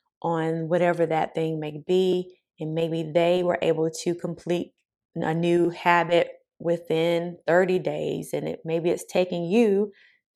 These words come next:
fifty days. You know, just don't compare yourself, knowing that everybody is different and everybody's situation is different.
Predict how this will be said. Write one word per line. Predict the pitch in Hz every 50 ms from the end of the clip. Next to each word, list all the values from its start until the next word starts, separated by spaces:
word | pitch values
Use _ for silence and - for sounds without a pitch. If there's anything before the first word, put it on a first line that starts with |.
| _ -
fifty | 233 294 - - - 196 185
days. | 156 151 143 139 139 143 - - _ _ _ _ _ -
You | - 247 277
know, | 285 294 294 277 220 180 - -
just | - 247 254 254 -
don't | 254 240 247 -
compare | - 214 202 202 - 202 185 180
yourself, | 180 185 175 180 - 190 190 185 185 185 -
knowing | 185 185 185 185 170
that | 170 - -
everybody | - 175 180 170 196 196 175 - 175 156 156 165 165 165 180 - -
is | - 156 151 156 151 156 - -
different | 180 175 175 - - 151 147 180 196 - - - - _ _ _ _ - - - - - _ _ _ _ _ _ _ _ _ _ _ -
and | 170 165 - -
everybody's | 156 160 175 175 165 151 147 160 156 -
situation | - 160 156 - - 156 156 156 165 - - -
is | - - -
different. | - - - - - - -